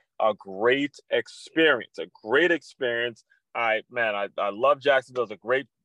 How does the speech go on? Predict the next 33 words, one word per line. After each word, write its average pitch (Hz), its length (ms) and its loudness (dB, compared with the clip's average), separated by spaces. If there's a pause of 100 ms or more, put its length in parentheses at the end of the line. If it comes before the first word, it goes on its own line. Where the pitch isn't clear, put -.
great 127 280 -4
town, 135 260 -2
great 123 260 -4
city 131 360 -4
to, 117 240 2
to 113 120 -4
relax 117 480 2
in 120 140 -4
and 107 100 -8
do 117 140 -2
all 120 180 6
those 123 160 -2
kinds 123 240 -2
of 120 100 -16
things. 127 260 -4 (260)
Got 113 140 4
a 120 40 -2
chance 127 260 -2
to 104 80 -18
see 131 280 -6
this, 123 320 4
see, 123 480 -4 (1300)
as 139 160 2
I 123 100 4
mentioned 123 360 -4
before, 123 220 0
got 117 140 4
a 110 40 0
chance 120 220 -4
to 107 40 -20
see 123 160 -10
the 107 80 -4
stadium, 127 500 2